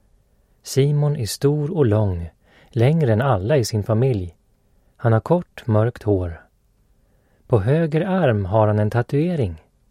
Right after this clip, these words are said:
Det är en drake. Simon älskar drakar. Han ritar varje dag.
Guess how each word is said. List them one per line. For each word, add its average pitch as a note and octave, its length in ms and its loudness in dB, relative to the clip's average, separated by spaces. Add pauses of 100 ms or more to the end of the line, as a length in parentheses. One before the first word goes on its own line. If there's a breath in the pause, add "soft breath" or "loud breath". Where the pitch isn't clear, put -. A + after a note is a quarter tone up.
(300)
Det G#2 140 0
är F#2 40 -2
en F2+ 140 -4
drake. G#2+ 580 -4 (1600)
Simon G#2+ 460 0
älskar A2+ 500 -2
drakar. G2 640 -4 (840)
Han C3 200 4
ritar D3+ 540 0
varje C3+ 360 2
dag. C3+ 440 0